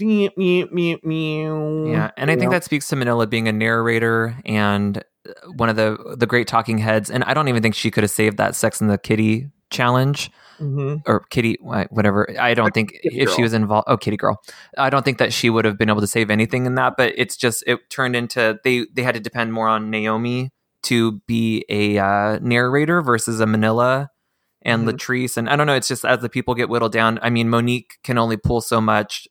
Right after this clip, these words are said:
Speaker 2: Monet can only pull so much, so they can't just keep using them. It's kinda like when they started introducing Cameron Michaels as the narrator, you're like, "Oh, yeah." <laughs>
Speaker 1: Another person that existed, yeah.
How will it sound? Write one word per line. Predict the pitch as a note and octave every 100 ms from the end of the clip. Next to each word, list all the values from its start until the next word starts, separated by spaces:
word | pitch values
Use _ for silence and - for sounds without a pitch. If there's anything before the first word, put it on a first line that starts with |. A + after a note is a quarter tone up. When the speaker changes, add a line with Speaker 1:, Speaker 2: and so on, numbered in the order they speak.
| _
Speaker 2:
Monet | A2+ A#2 A2+ A2
can | A#2+
only | A2 G#2+
pull | - A2+
so | -
much, | A2 G#2+
so | -
they | A2
can't | - G#2+
just | G2 -
keep | G#2
using | A2 G2 G2+
them. | - - A#2+ _ _
It's | -
kinda | D3
like | C3
when | C3+
they | B2
started | B2 A#2+
introducing | B2 A#2 A#2+ A#2 A2
Cameron | A#2 G#2+ G#2
Michaels | G#2 - A2 A2
as | A2 G2+ -
the | A2 G#2
narrator, | G#2 A2+ A2 G#2+ G#2+
you're | A2
like, | A2 -
"Oh, | D#3
yeah." | F3+ G3 C3 G#2+ -
<laughs> | -
Speaker 1:
Another | - - - - - - - - G3
person | G3 G#3
that | G3+
existed, | E3 G3+ - F#2
yeah. | A#2 A#2